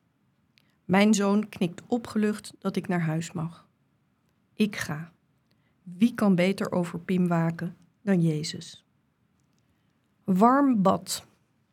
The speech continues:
Antonius Hoven voelt als een warm bad. Pim blijft er drie dagen,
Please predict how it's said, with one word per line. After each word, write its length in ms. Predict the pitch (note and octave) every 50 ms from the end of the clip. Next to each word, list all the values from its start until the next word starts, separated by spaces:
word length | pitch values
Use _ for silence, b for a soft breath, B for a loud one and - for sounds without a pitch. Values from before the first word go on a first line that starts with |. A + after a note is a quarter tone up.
| _ _ _ _ _ _ _ _ _ _ _ _ _ _
Antonius 680 | _ - B3+ C4 - - D4 D#4+ D#4+ D4 C4+ A#3 A3+ A3
Hoven 560 | G#3+ F#3+ G3 G#3 G#3+ A3 A3 - C4 D4 F4 F#4 - _ _
voelt 300 | _ - B3 A3+ A3 -
als 160 | - F3+ -
een 160 | F3+ E3 D#3+
warm 320 | D#3 G3 G3+ G#3+ A3 G#3 F3+
bad. 360 | E3+ E3 E3 - - - - _ _ _ _ _ _ _ _ _ _ _ _ _ _ _ _ _
Pim 220 | - C4 B3+ C4 A#3+
blijft 320 | A#3 G#3 F#3+ F#3+ - -
er 120 | F3+ E3
drie 240 | - F#3+ G#3+ A3+ A#3
dagen, 460 | G3+ F3 E3 E3+ F3 E3+ - G3 F3+